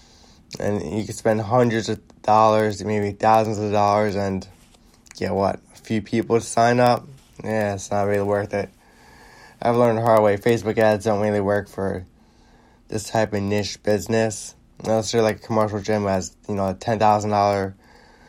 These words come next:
monthly allowance on ads, it's not really gonna be beneficial to you. Your best bet is word of mouth and just, you know, keep out there grinding. You know, just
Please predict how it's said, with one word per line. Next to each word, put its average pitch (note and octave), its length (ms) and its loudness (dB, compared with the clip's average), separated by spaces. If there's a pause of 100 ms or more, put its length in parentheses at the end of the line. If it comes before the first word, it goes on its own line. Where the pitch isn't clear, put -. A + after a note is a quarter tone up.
(240)
monthly G#2+ 300 0
allowance G#2 500 2
on F#2+ 120 0
ads, F#2+ 540 0
it's - 240 -10
not G#2 200 0
really G2 260 -2
gonna G2+ 240 -2
be F#2+ 240 -8
beneficial G2 560 -8
to G2+ 160 -12
you. F#2+ 260 -6 (1300)
Your A2 140 -2
best A2+ 420 -2
bet A2+ 240 4
is G2+ 160 -2
word G#2 260 2
of G2 80 0
mouth G#2 480 0
and G2+ 160 -6
just, G2 280 -10
you G2 60 -8
know, G2 120 -4
keep G#2 240 -8
out G2+ 200 -4
there G2+ 140 -6
grinding. G2+ 580 -4
You G2 100 -6
know, F#2+ 100 -2
just G2 220 -8